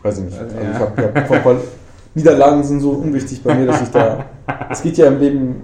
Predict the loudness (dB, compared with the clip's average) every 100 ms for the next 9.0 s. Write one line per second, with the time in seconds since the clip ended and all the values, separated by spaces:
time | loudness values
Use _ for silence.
0 | -10 -6 -4 -2 2 2 2 2 -2 -4
1 | -6 -6 -8 -8 -8 -6 -6 -6 -8 -14
2 | -10 -6 -4 -4 -4 -6 -8 -6 -8 -12
3 | -14 -20 -20 -20 -20 -18 -12 -4 -2 -2
4 | -2 -6 -10 -20 -20 -20 -20 -10 -4 -2
5 | 2 2 2 4 4 2 -4 -14 -20 -20
6 | -20 -20 -20 -20 -20 -20 -20 -20 -20 -20
7 | -20 -20 -20 -20 -20 -20 -8 0 0 0
8 | -4 -2 0 0 -2 -2 2 2 2